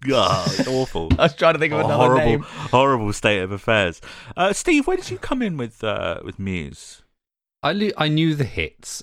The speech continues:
Speaker 3: I knew the hits, and I was like,
Speaker 1: Muscle Museum,
Speaker 3: broadly,
Speaker 1: of course, their biggest
Speaker 3: mu-,
Speaker 1: song.
Speaker 3: the biggest song, greatest hits.
Speaker 2: But not even their biggest
Speaker 3: Um,
Speaker 2: hits that were recent. Like, you didn't know. Okay, did you know, like,
Speaker 3: <clears throat> Well, I didn't even know Simulation Theory came out.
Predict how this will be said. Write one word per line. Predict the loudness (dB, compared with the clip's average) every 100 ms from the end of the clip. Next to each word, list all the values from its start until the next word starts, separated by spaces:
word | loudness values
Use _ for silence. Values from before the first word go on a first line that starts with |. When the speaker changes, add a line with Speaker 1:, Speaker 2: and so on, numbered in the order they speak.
| -4
Speaker 3:
I | 0
knew | 0
the | 0
hits, | 0 0 0 0
and | 0
I |
was | 0 0
like, | -2 -4 _ _ _ _ -8
Speaker 1:
Muscle | -2 0
Museum, | 0 0 -2
Speaker 3:
broadly, | -2
Speaker 1:
of | -4
course, | -8 -10 -10
their | -12
biggest | -12 -12 -6
Speaker 3:
mu-, | -2
Speaker 1:
song. | -2 -2
Speaker 3:
the | -4
biggest | 0 0 0 -4 -4
song, | -2 0 0 0 -4 -10 -16 -16 _ _ -8
greatest | -4 -4 -4 -4 -6 -6
hits. | -2 0 0 -2 -8 -2
Speaker 2:
But | 4
not | 4 4
even | 4
their | 4
biggest | 4 2 4
Speaker 3:
Um, | 2
Speaker 2:
hits | 2
that | 0
were | -2
recent. | 0 0 -2 -8 -12 -14 -8
Like, | -8 -4
you | -2
didn't | 0 0 -2
know. | -4 -2 -2 -6 -10 _ _ _ _ _ _ _ _ -8
Okay, | -4 -2
did | 0
you | 2
know, | 4
like, | 4 4 2 -4 -6 -2
Speaker 3:
<clears throat> | -2 -2 -6 _ _ -4
Well, | -2
I | 0 0
didn't | 2 2
even | 4 2
know | 2
Simulation | 2 4 2 0 0
Theory | 0 0
came | -2 0
out. | -2